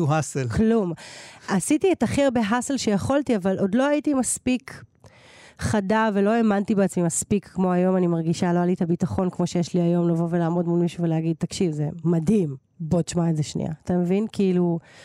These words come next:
Speaker 2: עוד הייתי כזה בחיפוש עצמי, אה, אז אני חושבת שאני גם לא הייתי מוכנה באיזשהו מקום. אבל כן עשיתי איזה שלושים הופעות בשנה,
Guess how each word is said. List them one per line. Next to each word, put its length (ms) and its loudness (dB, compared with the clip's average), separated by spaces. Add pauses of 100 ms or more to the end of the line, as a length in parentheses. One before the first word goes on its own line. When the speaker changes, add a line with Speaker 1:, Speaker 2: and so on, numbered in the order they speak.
(160)
Speaker 2:
עוד 160 0
הייתי 260 0
כזה 220 0
בחיפוש 540 0
עצמי, 440 0 (840)
אה, 60 0 (400)
אז 220 -6
אני 140 0
חושבת 360 -2
שאני 300 2
גם 180 0
לא 80 2
הייתי 220 0
מוכנה 400 0
באיזשהו 440 -2
מקום. 300 -6 (360)
אבל 160 0
כן 180 2
עשיתי 240 0
איזה 120 4
שלושים 380 0
הופעות 320 -2
בשנה, 440 0